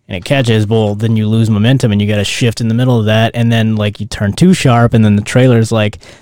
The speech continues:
the only thing that saved the trailer from going off the side is the, so semi-trailers have two sets of tires on each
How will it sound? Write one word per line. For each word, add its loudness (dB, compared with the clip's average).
the 2
only 2
thing 2
that 0
saved 0
the 2
trailer 2
from -2
going 2
off -2
the -6
side 0
is -2
the, -4
so 0
semi-trailers 0
have -4
two -2
sets -4
of -10
tires 0
on 0
each -4